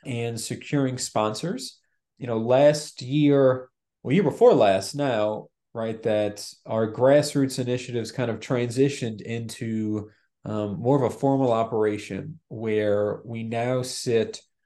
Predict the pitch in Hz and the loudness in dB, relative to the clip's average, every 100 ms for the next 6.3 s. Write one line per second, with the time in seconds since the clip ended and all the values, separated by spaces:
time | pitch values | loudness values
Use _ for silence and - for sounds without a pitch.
0 | _ - 107 - 143 151 135 147 143 131 | _ -8 -4 0 2 2 2 2 2 0
1 | 110 110 110 98 113 113 139 135 110 123 | -6 -2 -2 -2 -2 0 0 0 -2 0
2 | 117 110 104 - 110 104 101 104 - _ | 0 0 -2 -4 -6 -2 -4 -6 -16 _
3 | _ 123 120 107 101 113 135 127 113 - | _ -14 -10 -6 -6 -2 0 0 0 0
4 | 131 135 - 120 101 113 101 107 - 98 | 0 0 -2 -2 -4 -6 -6 -6 0 2
5 | 98 139 180 - 101 113 123 131 160 - | 2 0 -2 -2 -2 0 0 0 -4 -2
6 | 98 151 | -2 -2